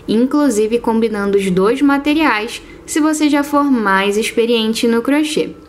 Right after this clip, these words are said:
A segunda peça que eu separei pra vocês é o tapete simples pra banheiro, que eu fiz com verde água claro e escuro, mas você pode também fazer com várias sobras de fio.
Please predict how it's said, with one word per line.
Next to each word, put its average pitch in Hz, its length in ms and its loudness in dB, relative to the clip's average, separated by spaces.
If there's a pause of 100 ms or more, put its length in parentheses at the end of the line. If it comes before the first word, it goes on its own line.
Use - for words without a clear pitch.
(580)
A 320 140 2
segunda 320 500 2
peça 294 340 0
que 294 100 0
eu 285 60 2
separei 269 420 0
pra 254 160 0
vocês 269 540 2
é 262 80 2
o 262 40 0
tapete 254 480 -2
simples 285 560 0
pra 233 220 -2
banheiro, 185 500 0 (300)
que 302 100 0
eu 294 60 0
fiz 294 240 0
com 285 220 0
verde 269 320 2
água 175 280 2
claro 294 520 0 (100)
e 311 160 4
escuro, - 600 -2 (260)
mas 180 160 2
você 190 280 2
pode 220 360 0
também 262 640 2
fazer 226 400 0
com 269 260 2
várias 247 580 2
sobras 202 440 2
de 202 120 2
fio. 170 400 -4